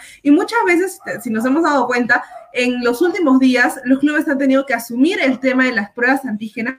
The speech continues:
para confirmar qué jugadores estaban contagiados y qué jugadores no, con qué jugadores iban a contar y con qué jugadores no. Y eso lo permite, obviamente,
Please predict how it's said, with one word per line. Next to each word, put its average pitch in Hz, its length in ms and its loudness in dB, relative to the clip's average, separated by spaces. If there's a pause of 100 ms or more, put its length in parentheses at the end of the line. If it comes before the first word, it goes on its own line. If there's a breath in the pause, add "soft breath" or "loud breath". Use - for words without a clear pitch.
(120)
para 202 220 -4
confirmar 254 500 -2
qué 359 100 -6
jugadores 320 480 2
estaban 294 320 0
contagiados 254 640 -2
y 214 80 -20
qué 247 100 -6
jugadores 226 440 2
no, 277 180 4
con 190 140 -10
qué 220 80 -16
jugadores 240 360 -2
iban 226 140 -4
a 226 100 -6
contar 226 320 -4
y 220 60 -20
con 196 180 -12
qué 220 80 -10
jugadores 202 380 -2
no. 233 180 0 (380 loud breath)
Y 262 160 4
eso 339 200 2
lo 254 160 2
permite, 269 420 -2
obviamente, 220 600 0